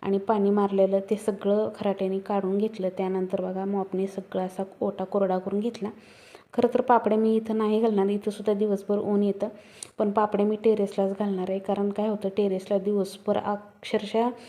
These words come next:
दिवस मावळेपर्यंत ऊन राहतं आणि पापड्या मस्त अशा खडखडीत सुकतात.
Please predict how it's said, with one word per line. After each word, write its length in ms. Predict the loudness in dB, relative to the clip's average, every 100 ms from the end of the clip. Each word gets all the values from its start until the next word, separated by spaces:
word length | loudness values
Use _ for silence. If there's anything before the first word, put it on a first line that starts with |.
| -20 -14 0
दिवस 320 | 2 2 2
मावळेपर्यंत 640 | 2 6 4 4 4 4
ऊन 260 | 2 0 0
राहतं 260 | 0 -2 -4
आणि 180 | -2 -2
पापड्या 420 | 0 -2 -2 -2
मस्त 360 | 0 -2 -4 -8
अशा 200 | -6 -8
खडखडीत 520 | -8 -8 -6 -6 -4
सुकतात. 340 | -6 -6 -8